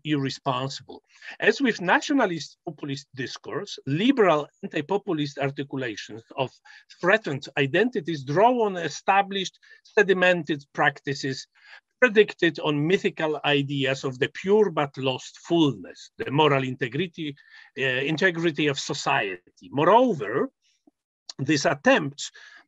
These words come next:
to articulate a cultural and moral crisis within a civilizational frame are enmeshed in the East-West dynamic of self-colonization. It could be argued that efforts home and abroad to shame Poland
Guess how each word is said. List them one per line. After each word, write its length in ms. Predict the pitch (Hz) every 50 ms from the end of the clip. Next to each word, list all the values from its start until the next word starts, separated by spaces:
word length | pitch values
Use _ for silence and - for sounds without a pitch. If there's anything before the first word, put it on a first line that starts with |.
| _ -
to 160 | - 185 170
articulate 580 | 165 156 147 175 151 143 175 175 180 175 - -
a 60 | 147
cultural 640 | 143 - - 185 190 208 202 - 226 226 208 202 185
and 120 | 165 156
moral 300 | 160 165 175 175 160 156
crisis 720 | 147 - - - 175 170 185 180 175 160 156 143 139 -
within 300 | - 160 160 151 - 151
a 40 | 147
civilizational 1120 | 139 - - 202 165 165 165 165 160 151 175 208 269 294 277 - - 160 135 113 104 107
frame 560 | - - - - 135 107 98 101 120 160 220 226 - - - _ _ -
are 160 | 147 147 143 -
enmeshed 560 | 156 147 139 139 156 202 240 226 - - - - -
in 200 | 175 175 165 147
the 100 | 147 - _ -
East-West 600 | 233 254 - - - 180 170 180 185 180 165 147
dynamic 560 | 139 160 165 165 160 160 156 151 156 147 143
of 120 | 147 139 -
self-colonization. 1500 | - - - 202 190 190 190 185 - - _ - 190 170 160 151 151 151 147 135 139 147 110 92 - - - - - - _ _ - - - -
It 160 | - 151 139 -
could 180 | - 311 302
be 100 | 269 226
argued 520 | 185 180 190 254 277 208 165 123 98 104 - - -
that 220 | 139 135 - - - -
efforts 560 | 208 262 269 - 175 127 - - - - - -
home 460 | - - 180 196 226 254 277 277 277
and 140 | 269 269 285
abroad 400 | 233 208 190 175 123 98 90 - - - _ _ _ _ -
to 60 | 156
shame 360 | 143 - - 202 208 226 233 220
Poland 560 | - - 190 175 143 123 123 123 131 143